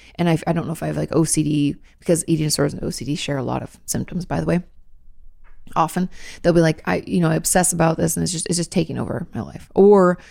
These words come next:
I'll have a patient that comes in and is like, "Hey, I'm really struggling in school."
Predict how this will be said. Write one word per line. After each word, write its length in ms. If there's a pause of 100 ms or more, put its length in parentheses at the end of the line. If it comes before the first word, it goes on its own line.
(180)
I'll 100
have 100
a 60
patient 400
that 160
comes 220
in 100
and 100
is 120
like, 180 (320)
"Hey, 380
I'm 100
really 180
struggling 400
in 120
school." 800